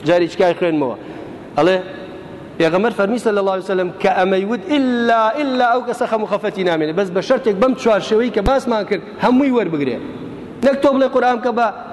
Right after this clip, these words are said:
بەهاری دڵم و بڕۆی ڕێبازێکی کە بکەی بە بەهاری دڵت. خۆشیت بە قورئان نەیە و خۆشیت بە، بە غەیری قورئان بێ.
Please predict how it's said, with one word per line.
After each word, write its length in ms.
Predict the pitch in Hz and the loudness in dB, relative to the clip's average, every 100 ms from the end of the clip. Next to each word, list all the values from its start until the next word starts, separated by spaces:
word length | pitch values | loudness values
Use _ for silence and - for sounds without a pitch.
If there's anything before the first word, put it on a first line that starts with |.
| - - - - - - 185 | -14 -14 -14 -14 -16 -2 2
بەهاری 340 | 208 262 254 226 | 4 4 2 0
دڵم 140 | 240 | 0
و 80 | 226 | 2
بڕۆی 200 | 214 226 220 | 2 2 2
ڕێبازێکی 420 | 220 226 208 - 220 | 0 0 0 -2 -2
کە 60 | 196 | -2
بکەی 200 | 196 185 | -2 0
بە 60 | 175 | 0
بەهاری 260 | 165 170 151 | 0 0 -2
دڵت. 200 | 147 131 - - - - | -2 -4 -6 -12 -10 0
خۆشیت 280 | 240 247 240 | 2 2 2
بە 40 | 247 | 2
قورئان 260 | 247 254 262 | 2 2 2
نەیە 120 | 254 233 | 2 0
و 40 | 233 | -2
خۆشیت 260 | 226 247 208 | -4 -2 -4
بە، 60 | 202 214 | -2 -2
بە 40 | 196 | 2
غەیری 200 | 208 185 165 | 4 2 0
قورئان 280 | 156 143 | -2 -2
بێ. 100 | 123 | -2